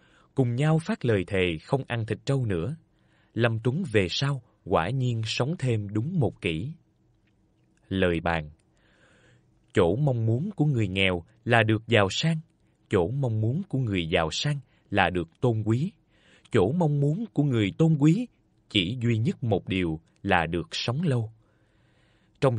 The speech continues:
chốn u minh mờ mịt, chỉ riêng một việc giết trâu thôi. Trong số những kẻ làm quan, đã có biết bao người cấm giết trâu được tăng tuổi thọ. Biết bao người vì không cấm giết trâu bị giảm tuổi thọ. Chỉ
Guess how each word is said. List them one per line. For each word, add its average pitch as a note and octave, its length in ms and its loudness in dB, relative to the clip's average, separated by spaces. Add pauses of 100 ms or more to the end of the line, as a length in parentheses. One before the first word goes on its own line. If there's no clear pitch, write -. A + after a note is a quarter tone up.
chốn C#3+ 360 2
u F3 180 4
minh E3+ 320 2
mờ F#2+ 160 2
mịt, F2+ 200 0 (560)
chỉ G#2+ 320 0
riêng E3 260 0
một G#2 200 0
việc F2+ 260 -2
giết D3 300 -2
trâu C3 200 0
thôi. C3 260 -4 (600)
Trong A#2+ 140 0
số B2+ 220 0 (140)
những A#2 200 -2
kẻ G#2 200 0
làm F#2 300 0
quan, C3+ 220 0 (400)
đã G#2 120 4
có E3 200 -2
biết - 240 -2
bao F3+ 200 0
người F#2+ 360 0 (160)
cấm D#3+ 280 -2
giết - 220 -6
trâu C#3+ 280 0 (100)
được G#2 260 -4
tăng A#2+ 280 -2
tuổi G2 180 -4
thọ. F2+ 400 -4 (560)
Biết F3+ 260 0
bao E3+ 180 2
người G2 380 0 (300)
vì F2 320 -2
không A#2 260 -4
cấm C#3 240 -4
giết G#3 280 -6
trâu E3 280 2 (200)
bị F2 320 -4
giảm F#2+ 280 0
tuổi A2+ 160 -2
thọ. G2 380 -4 (920)
Chỉ F#2+ 260 -2